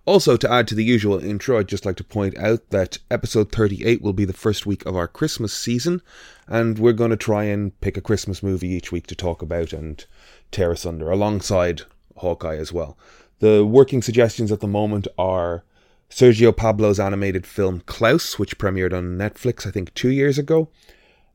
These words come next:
Um, we have Kev's favourite Scottish Christmas musical zombie thing, Anna and the Apocalypse. And, you know, we're working our way through a list of the usual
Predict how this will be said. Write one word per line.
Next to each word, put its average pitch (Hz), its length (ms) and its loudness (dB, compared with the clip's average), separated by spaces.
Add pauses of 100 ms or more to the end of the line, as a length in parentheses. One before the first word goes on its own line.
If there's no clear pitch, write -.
Um, 85 460 -6
we 95 180 -4
have 95 320 -4
Kev's 107 420 2
favourite 110 460 2
Scottish 104 520 0
Christmas - 460 -4
musical 98 400 -2
zombie 101 400 -2
thing, 104 320 -2
Anna 95 280 -4
and 92 120 -8
the 90 80 -4
Apocalypse. - 680 -4 (560)
And, 123 360 0
you 120 320 -6
know, 110 140 0
we're 117 140 4
working 117 320 4
our 107 120 0
way 101 180 2
through 98 240 -2
a 92 40 0
list 92 240 -4
of 87 100 -8
the 90 80 -6
usual 90 640 -2